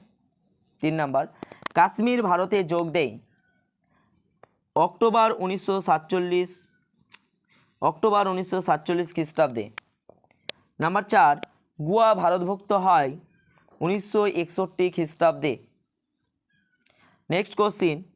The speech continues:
তোমরা ক্লাসটি একেবারে প্রথম থেকে শেষ পর্যন্ত মনোযোগ সহকারে দেখো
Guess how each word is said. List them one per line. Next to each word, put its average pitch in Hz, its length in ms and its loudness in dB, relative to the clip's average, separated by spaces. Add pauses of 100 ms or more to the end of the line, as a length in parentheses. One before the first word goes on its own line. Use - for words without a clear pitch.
(260)
তোমরা 180 180 0
ক্লাসটি 190 380 0
একেবারে 196 340 2
প্রথম 190 320 -4
থেকে 185 220 -4
শেষ 165 200 -4
পর্যন্ত 180 260 -4 (240)
মনোযোগ 170 380 -2
সহকারে 165 380 0
দেখো 143 280 -2